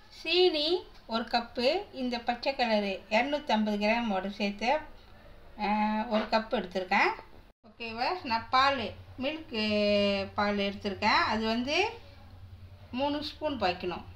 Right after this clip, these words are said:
எலுமிச்சைப்பழம் ஒரு அரை எலுமிச்சைப்பழம் எடுத்திருக்கேன். இதே கப் அளவுக்கு நான் தண்ணி எடுத்திருக்கேன். ஓகேவா, இப்போ வந்து நான் பேன் ஒன்று அடுப்பில் வச்சுருக்கேன். அடுப்பு தட்டியாச்சு. இப்போ வந்து சீனி நான் வந்து பால் காய்க்க போறேன், பாவு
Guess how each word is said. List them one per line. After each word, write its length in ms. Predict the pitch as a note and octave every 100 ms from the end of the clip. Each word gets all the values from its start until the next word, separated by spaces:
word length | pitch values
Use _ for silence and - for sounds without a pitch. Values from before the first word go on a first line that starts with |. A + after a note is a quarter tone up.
| - - - - - - - - _ _ -
எலுமிச்சைப்பழம் 680 | C4 D#4+ F4+ F4 A#3 B3+ C#4 A#3+
ஒரு 100 | A3
அரை 160 | A3 A3 A3
எலுமிச்சைப்பழம் 520 | A3+ B3+ B3+ B3+ F#3+ F#3
எடுத்திருக்கேன். 540 | F#3 F#3 F3 G#3 D4+ F#4+ - - - - - - _ _ _ - C4+
இதே 180 | D4 F#4 F#4
கப் 200 | C4+ C4 C4
அளவுக்கு 420 | B3+ B3+ B3+ D4+ F#4 A#4 -
நான் 140 | G#3+ G#3+
தண்ணி 220 | G#3 G#3+ G#3+
எடுத்திருக்கேன். 500 | G3+ G3+ F#3 G#3+ C#4+ - - - - -
ஓகேவா, 380 | - A3+ A3+ C#4 F4 -
இப்போ 160 | B3 A#3
வந்து 240 | A#3 B3+ D#4 F4+
நான் 160 | C#4 A3+ -
பேன் 240 | A#3+ B3
ஒன்று 160 | A3+ G#3+
அடுப்பில் 320 | G#3 A3 - G#3+
வச்சுருக்கேன். 540 | G3+ G#3 G3+ A#3 D#4 G4 A#3
அடுப்பு 240 | G#3 A#3 G#3
தட்டியாச்சு. 560 | G3+ - A#3 G3 - C4 G#4 A#4 - - -
இப்போ 140 | - A#3
வந்து 200 | B3+ E4 -
சீனி 340 | D#4+ E4 D4+ C4
நான் 160 | G#3+ G#3+
வந்து 180 | B3 E4 B3+
பால் 240 | B3 A#3+
காய்க்க 300 | G#3 G3 F#3+ G3+
போறேன், 320 | G3+ A#3 F#4+ - - - - - -
பாவு 180 | A#3+ B3+